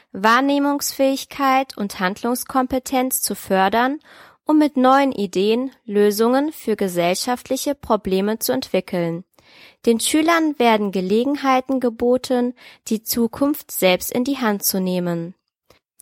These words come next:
Hauptziel dieser Methode ist es, Perspektiven für die Zukunft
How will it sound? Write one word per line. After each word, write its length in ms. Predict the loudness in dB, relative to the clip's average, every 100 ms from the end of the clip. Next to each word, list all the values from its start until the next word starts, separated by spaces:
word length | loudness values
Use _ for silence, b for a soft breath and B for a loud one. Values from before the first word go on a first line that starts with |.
| B B B B 0
Hauptziel 680 | 0 2 -4 -2 0 0 -4 _
dieser 260 | -2 0 2
Methode 720 | 2 -2 -2 0 2 0 -2 -8 _ -2
ist 300 | -2 -2 -2
es, 320 | -2 -2 -6 b b b b
Perspektiven 1040 | 0 0 0 -4 -4 -2 0 0 -2 -4 -6
für 200 | -2 -2
die 160 | -2
Zukunft 680 | -4 -4 -4 0 -2 -2 -8